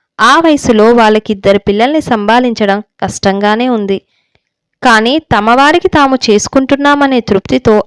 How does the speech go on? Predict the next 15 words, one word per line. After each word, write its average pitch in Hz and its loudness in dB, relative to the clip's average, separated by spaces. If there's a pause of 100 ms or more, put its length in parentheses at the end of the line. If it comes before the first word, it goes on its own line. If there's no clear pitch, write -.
(100)
ఆ 208 -2
కష్టాన్ని 220 -2
ఇష్టంగానే 202 -2
మార్చుకున్నారు 208 -2
రామారావు 190 0
దంపతులు. 190 -4 (800)
చూస్తుండగానే 311 2
మరో 202 0
మూడేళ్లు 190 -2
గడిచిపోయాయి. 190 -2 (560)
శ్రీకాంత్ 370 0
కొడుకు 226 2
తుషార్ 208 0
ఫస్ట్ - -6
స్టాండర్డ్లోకి, 202 -4